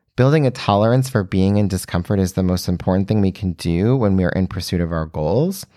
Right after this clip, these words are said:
And I'm not talking about, like, the drill sergeant-y, like, no pain, no gain kind of approach, or, like, the way I was raised as a dancer, right? It's like,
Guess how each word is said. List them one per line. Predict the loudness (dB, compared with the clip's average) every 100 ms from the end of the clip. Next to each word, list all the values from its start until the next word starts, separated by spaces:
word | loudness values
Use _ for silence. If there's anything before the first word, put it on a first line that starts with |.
| -20 -20 -20 -20 -20 -6
And | 0 2
I'm |
not | 4
talking | 2 2 2
about, | 2 2
like, | 0
the | -2
drill | -2 0 2 2
sergeant-y, | 0 0 0 -2 -4 -6 -2
like, | -2 -2
no | -2 -2
pain, | -2 -4 -4
no | -4
gain | -6 -4 -4 -2 -2 -4 -6
kind | -6 -4 -2
of | -4
approach, | -2 0 2 2 2
or, | 0
like, | -2 -2
the | -4 -2 -2 -4
way | -4 -4
I | -2 -2
was | -4 -6 -14 -14
raised | -6 -2 -2 -4 -4
as | -6
a | -6
dancer, | -2 0 0 -2 0 0
right? | 2 0 0
It's | -2 -2
like, | -2 -4